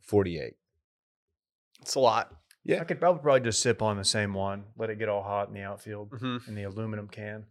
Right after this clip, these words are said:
Speaker 2: Yeah.
Speaker 1: I like to
Speaker 3: Oof.
Speaker 1: play the old cup game when I'm, uh,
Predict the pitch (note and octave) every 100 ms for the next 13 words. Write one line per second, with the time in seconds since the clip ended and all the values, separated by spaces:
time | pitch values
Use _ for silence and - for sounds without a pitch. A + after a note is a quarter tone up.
0 | _ A#2 A2+ A#2 - _ _ _ _ _
1 | _ _ - - - _ A#2 A#2 B2+ G2
2 | A#2+ G#2 G#2 F2 - A#2+ - G2+ E2 E2
3 | E2 _ _ - F#2+ F2+ F2 E2